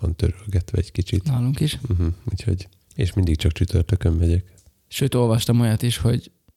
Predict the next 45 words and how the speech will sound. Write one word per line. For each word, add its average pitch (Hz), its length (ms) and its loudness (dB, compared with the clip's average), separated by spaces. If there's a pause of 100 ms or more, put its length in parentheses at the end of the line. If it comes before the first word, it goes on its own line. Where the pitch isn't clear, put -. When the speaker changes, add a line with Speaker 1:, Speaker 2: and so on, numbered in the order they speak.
(280)
Speaker 2:
mit 135 200 0
kéne 117 180 2
csinálni, 104 420 2
amikor 107 300 0
hazamész. 107 640 2 (480)
Tehát - 180 -2
éppen 131 280 2
csak, 117 100 0
hogy 120 100 4
a 120 40 4
ruháidat 120 380 2
nem 113 120 4
kell 110 140 0
elégetni, 104 800 0 (260)
ezt - 240 -2
a, 110 160 2 (160)
javasolják, 117 760 2
de 123 80 2
egyébként 117 600 2 (640)
azt 127 220 0
mondják, 123 220 2
hogy 123 100 0
azonnal 120 340 2
mosásba 123 540 2
a 120 60 2
ruhát, 113 400 2 (260)
a - 100 -2
cipőt 107 460 2
letakarítani, 123 680 2
a 107 80 2
cipőtápat, 113 840 0 (220)
sőt, - 280 -2
azt 139 280 -2
mondják, 139 220 2
hogy 131 100 0
hát 127 160 0
csak 127 120 0
nem 135 120 2
muszáj, 117 220 2
akkor 120 140 0
a 123 40 2
ruhádat 113 420 2
be 127 100 2
se 113 140 -2
vidd, 104 240 -2